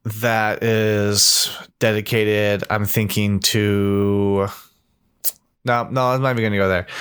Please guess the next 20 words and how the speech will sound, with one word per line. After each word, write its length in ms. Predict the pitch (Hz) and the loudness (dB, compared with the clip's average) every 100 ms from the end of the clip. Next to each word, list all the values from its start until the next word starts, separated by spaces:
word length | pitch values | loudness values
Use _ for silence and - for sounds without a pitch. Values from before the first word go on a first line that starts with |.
| - - | -14 -6
Let's 180 | 151 - | -4 0
talk 180 | 196 156 | 0 0
about 200 | 156 139 | -2 -2
Studio 280 | - 127 117 | -2 0 0
Ghibli 400 | 107 98 98 92 - _ _ _ | 0 0 -2 -4 -14 _ _ _
for 120 | - | -6
a 40 | 113 | -4
sec. 140 | - | -2
You 60 | 196 | 0
know 40 | 208 | 2
what? 160 | 214 151 | 0 -2
Let's 100 | - | 0
save 140 | 185 | 0
that 120 | 165 | 0
to 80 | 147 | 0
the 120 | 135 | 0
end. 220 | 117 101 110 | 2 0 0
Let's 140 | 127 | 0
go 140 | 160 135 | 0 0
mine, 440 | 135 147 165 190 | 2 0 0 -2